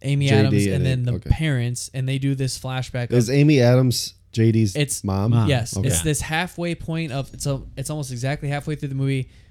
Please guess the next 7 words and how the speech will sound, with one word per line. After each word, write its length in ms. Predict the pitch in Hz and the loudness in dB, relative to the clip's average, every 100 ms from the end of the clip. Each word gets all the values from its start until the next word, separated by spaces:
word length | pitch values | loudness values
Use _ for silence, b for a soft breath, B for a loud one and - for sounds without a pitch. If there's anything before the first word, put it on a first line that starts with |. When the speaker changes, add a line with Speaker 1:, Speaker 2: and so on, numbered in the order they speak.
| b | b
Speaker 1:
when 160 | 131 131 | 0 2
she 140 | 135 | 0
says, 440 | 127 135 127 123 - b b - | 0 2 2 2 -4 b b -6
"Mom 300 | 131 151 165 | 0 2 4
went 180 | 165 151 | 2 0
through 200 | 151 135 | -2 0
much 500 | 117 139 165 - | 0 -2 -4 -8